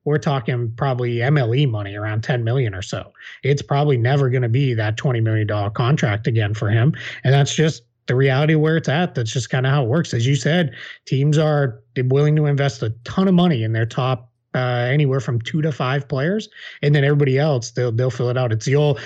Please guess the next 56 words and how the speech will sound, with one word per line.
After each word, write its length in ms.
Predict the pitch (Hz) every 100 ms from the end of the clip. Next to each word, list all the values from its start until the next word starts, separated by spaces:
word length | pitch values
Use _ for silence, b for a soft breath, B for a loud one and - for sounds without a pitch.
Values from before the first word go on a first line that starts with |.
| B
I 140 | 139 156
say 220 | 170 165
it, 160 | 135 113
it's 280 | 143 123 -
the 140 | 139
akin 300 | 123 160 143
to, 240 | - 135 117
if 160 | 117
you 80 | 127
do 280 | 123 123 117 -
fantasy 420 | - 131 143 123 117
auctions, 520 | 139 147 175 180 180 B B
it's 160 | 147 139
akin 300 | 127 135 151
to 80 | 143
the 140 | 131
old 160 | 135 131
stars 360 | - 127 139 139
and 120 | 135
scrubs, 480 | - 151 135 101 - B B B
uh, 240 | 131 127 120
philosophy 840 | - 131 135 127 123 117 139 127
of, 200 | 123 120 113 -
you 100 | 139
know, 80 | 139
"I'm 60 |
gonna 120 | 139
spend 200 | 123 131
a 60 | 123
whole 120 | 156
bunch 220 | 147 165 165
of 60 |
money 220 | 160 165
on 100 | 160
a 40 | 139
few 220 | 156 180
guys, 320 | 190 190 208
and 100 | 147
then 60 | 127
I'll 80 | 123
spend 400 | - 139 131 117 B B
a 60 | 123
dollar 440 | 123 127 165 175
on 120 | 165
a 60 | 147
whole 140 | 156 147
bunch 240 | 156 160
of 60 | 147
guys 220 | 151 135
and 80 | 120
hope 200 | 139 120
that 140 | 120
they 100 | 117
pop." 460 | 113 143 175 143 - B B
Like, 180 | 135 117
that 200 | 127 139